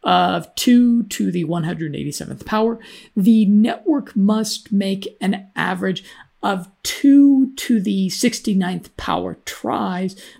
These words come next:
before a valid block is found. In general, the target is recalibrated by the network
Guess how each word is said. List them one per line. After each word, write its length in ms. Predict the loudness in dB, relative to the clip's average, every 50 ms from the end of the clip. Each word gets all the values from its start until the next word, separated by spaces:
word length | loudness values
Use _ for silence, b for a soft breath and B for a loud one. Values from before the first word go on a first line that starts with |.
| _
before 800 | -8 -8 -4 0 2 4 4 6 6 4 4 4 2 0 -2 -2 -2
a 60 | -2
valid 400 | -2 -2 -2 -4 -4 -4 -6 -6
block 380 | -4 -4 -2 -2 -2 -4 -6 _ _ _ _ _ _
is 160 | -12 -12 -12
found. 680 | -12 -10 -8 -6 -4 -2 -2 -4 -4 -6 -8 -12 -16 -20 _ _ B B B B B B B B _ 2
In 180 | 6 6 6 6
general, 720 | 4 0 -6 -8 -8 -6 -4 0 0 0 0 0 -2 -4 -2
the 340 | 0 2 2 4 4 2 0
target 560 | -2 -6 -8 -6 -4 -4 -4 -4 -4 -6 -6 -4
is 480 | -4 -2 -2 -2 -4 -6 -8 -12 -12
recalibrated 920 | -10 -10 -10 -10 -10 -12 -8 -4 -2 -2 -2 -2 -2 -2 -2 -2 -4 -4
by 360 | -4 -4 -4 -4 -4 -6 -6 -6
the 240 | -6 -6 -6 -6 -6
network 480 | -6 -6 -6 -6 -4 -6 -6 -6 -8